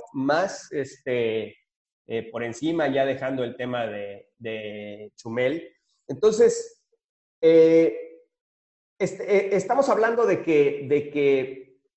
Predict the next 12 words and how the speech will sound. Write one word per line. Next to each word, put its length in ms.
las 260
historias 640
forjan 760
la 160
narrativa 600
de 80
una, 420
de 80
una 220
cultura, 520
de 120
una, 360